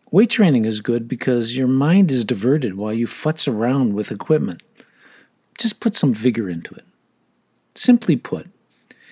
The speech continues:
anxiety creates energy inside you,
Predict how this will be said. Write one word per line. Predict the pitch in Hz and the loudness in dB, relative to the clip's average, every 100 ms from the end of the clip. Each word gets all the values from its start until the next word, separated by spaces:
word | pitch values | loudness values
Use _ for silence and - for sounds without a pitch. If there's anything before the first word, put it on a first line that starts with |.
| - _ - | -20 _ -2
anxiety | 151 127 160 196 180 139 | 0 2 4 4 4 2
creates | - 123 - | 2 0 0
energy | 160 135 127 107 101 | -2 -2 -2 -2 -4
inside | 101 - 104 98 90 | -2 -2 -2 -4 -6
you, | - | -14